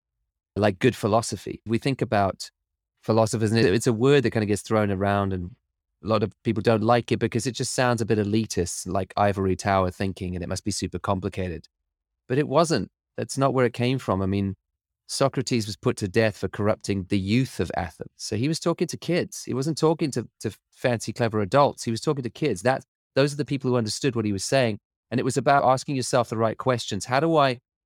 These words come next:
how do I get to know my, myself better and life better and do this, make more of this time that I have? And I like how useful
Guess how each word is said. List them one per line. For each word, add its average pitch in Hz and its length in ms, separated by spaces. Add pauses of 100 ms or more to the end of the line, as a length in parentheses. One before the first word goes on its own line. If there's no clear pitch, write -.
(180)
how 131 120
do 143 100
I 131 60
get 120 180
to 120 100
know 117 200
my, 110 160 (100)
myself 120 540
better 113 200
and 101 80
life 110 240
better 101 240
and 92 200
do 117 240
this, 104 440 (640)
make 131 220
more 123 260
of 107 100
this 107 160
time 104 320
that 90 100
I 87 80
have? 90 380 (400)
And 110 200
I 120 40
like 139 180
how 147 60
useful 117 640